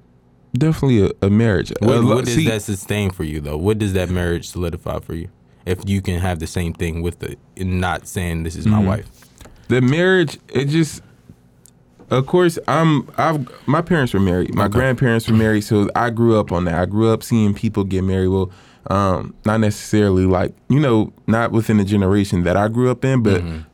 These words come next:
Speaker 1: the previous generations before me, they were getting married, and I, I value that. So that's one of the things that, for me,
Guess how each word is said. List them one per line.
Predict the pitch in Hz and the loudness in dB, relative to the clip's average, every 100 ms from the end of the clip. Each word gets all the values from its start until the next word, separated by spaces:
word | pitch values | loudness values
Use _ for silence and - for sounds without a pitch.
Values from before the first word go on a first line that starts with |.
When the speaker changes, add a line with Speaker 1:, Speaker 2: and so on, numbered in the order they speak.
| - | -4
Speaker 1:
the | 104 104 87 - | 0 2 0 -10
previous | - 170 165 147 | 0 2 4 2
generations | 135 131 127 131 117 110 | 2 2 2 2 -2 -2
before | 101 110 135 | -4 0 2
me, | 139 123 | 2 2
they | 107 120 | 2 2
were | 110 | 2
getting | 104 107 95 | 2 2 2
married, | 101 120 107 98 | 2 4 4 4
and | 95 | 2
I, | 87 - | 0 -2
I | 104 113 | 0 0
value | 104 123 113 101 | 2 2 2 2
that. | 92 82 - | 2 -2 -2
So | 117 | 0
that's | 110 110 | 2 2
one | 113 107 | 2 2
of | 101 | 2
the | |
things | 107 101 95 | 0 0 2
that, | 92 87 - | 0 0 -2
for | 101 | 0
me, | 123 135 | 2 0